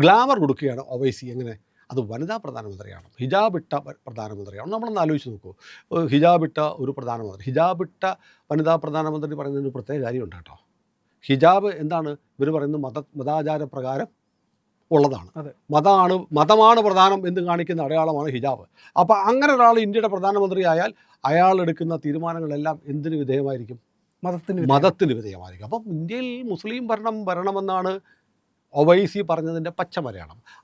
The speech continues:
Speaker 1: അതുകൊണ്ടാണ് ഹിമന്ത ബിശ്വ ശർമ്മ എന്ന് പറഞ്ഞ ഇന്ത്യയിലെ തണ്ടലുള്ള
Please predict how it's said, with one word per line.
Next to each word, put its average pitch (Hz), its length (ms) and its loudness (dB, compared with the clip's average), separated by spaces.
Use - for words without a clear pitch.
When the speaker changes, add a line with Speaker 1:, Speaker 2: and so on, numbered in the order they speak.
Speaker 1:
അതുകൊണ്ടാണ് 180 480 0
ഹിമന്ത 190 300 0
ബിശ്വ 170 240 -6
ശർമ്മ 151 380 -4
എന്ന് 139 180 -4
പറഞ്ഞ 143 180 -2
ഇന്ത്യയിലെ 143 420 0
തണ്ടലുള്ള 160 680 2